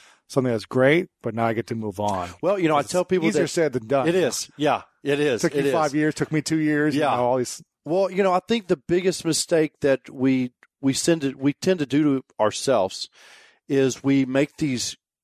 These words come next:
Speaker 2: grand goals that we have. You know what I mean? And we try to make that leap immediately when it's made in little steps,
Speaker 1: Oh.
Speaker 2: you know, those small attainable goals.
Speaker 1: Yeah.
Speaker 2: And that's what you gotta do. You gotta say, "All right, well, what's, what's the ne-, next plan of attack?
Speaker 1: Yeah.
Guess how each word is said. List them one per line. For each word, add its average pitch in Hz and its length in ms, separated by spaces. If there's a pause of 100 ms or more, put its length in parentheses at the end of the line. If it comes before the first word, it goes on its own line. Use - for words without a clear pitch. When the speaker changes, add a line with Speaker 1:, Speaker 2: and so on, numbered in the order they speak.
(280)
Speaker 2:
grand 170 500
goals 143 440
that 110 140
we 107 140
have. 98 340 (460)
You 123 80
know 123 60
what 123 60
I 131 100
mean? 127 160
And 113 80
we 120 100
try 151 200
to 131 80
make 131 340
that 127 200
leap 135 320
immediately 110 680 (420)
when 127 180
it's 123 200
made 131 380
in 120 140
little 120 240
steps, - 680
Speaker 1:
Oh. 98 60 (240)
Speaker 2:
you 123 80
know, 117 60
those 110 160
small 120 340
attainable 113 460
goals. 98 440 (160)
Speaker 1:
Yeah. 98 220
Speaker 2:
And 120 260
that's 120 160
what 147 120
you 135 60
gotta 156 180
do. 185 120
You 151 120
gotta 120 100
say, 135 120
"All 143 100
right, 131 160
well, 123 220
what's, 135 380
what's 139 180
the 165 120
ne-, 143 200 (140)
next 139 320
plan 147 220
of 160 80
attack? 110 320 (220)
Speaker 1:
Yeah. 95 200